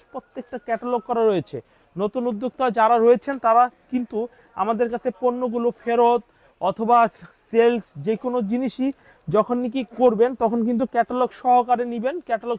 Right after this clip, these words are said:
সহকারে দিবেন। তো এই ফ্যাসিলিটিগুলো পাবেন, আরও oth-, others আরও ফ্যাসিলিটিগুলো রয়েছে, সেগুলো আমি বলবো। আপনাদের ভিডিওটি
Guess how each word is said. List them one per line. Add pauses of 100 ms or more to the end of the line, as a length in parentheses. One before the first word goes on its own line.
(120)
সহকারে
দিবেন। (480)
তো (160)
এই
ফ্যাসিলিটিগুলো (100)
পাবেন, (520)
আরও (140)
oth-, (140)
others (140)
আরও
ফ্যাসিলিটিগুলো
রয়েছে, (100)
সেগুলো
আমি (120)
বলবো। (460)
আপনাদের (380)
ভিডিওটি